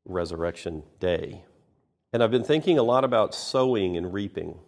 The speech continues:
and the imagery in the Bible of a planting a seed and then a harvest that comes later. And Jesus uses that metaphor, and the scriptures use that metaphor quite a bit. This understanding that within the fabric of creation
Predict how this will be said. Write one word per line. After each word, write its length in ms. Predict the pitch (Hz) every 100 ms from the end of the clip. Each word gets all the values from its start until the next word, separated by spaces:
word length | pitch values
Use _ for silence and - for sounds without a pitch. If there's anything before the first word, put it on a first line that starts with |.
| _ _ _ _ _ -
and 120 | 95
the 80 | 95
imagery 360 | 107 101 110
in 80 | 101
the 80 | 92
Bible 440 | 90 92 87 85 -
of 200 | 87 82
a 280 | 87 85 - -
planting 480 | 104 104 107 95
a 60 | 87
seed 480 | - 101 95 92 87
and 120 | 85
then 140 | 85
a 40 | 82
harvest 680 | - 98 92 82 85 - -
that 140 | - -
comes 320 | 92 85 82
later. 400 | 85 85 80 73 - _ _ _ _ _ -
And 160 | 90 87
Jesus 400 | 98 95 90 -
uses 480 | 98 104 92 87 87
that 200 | 92 -
metaphor, 640 | 95 98 - 78 80 - _ _ _ -
and 120 | 87
the 40 |
scriptures 500 | - 151 147 78 76
use 160 | 73 73
that 160 | -
metaphor 340 | 82 76 - 87
quite 280 | - 131 160
a 20 |
bit. 360 | 110 - - _ _ _ _ _ _ _ _ _ -
This 240 | 98 -
understanding 760 | 104 101 87 - 95 92 85 80
that 220 | 73 -
within 500 | 101 95 113 110 101
the 80 | 85
fabric 640 | - 101 101 101 90 - -
of 180 | 98 -
creation 800 | - 95 95 101 - 78 78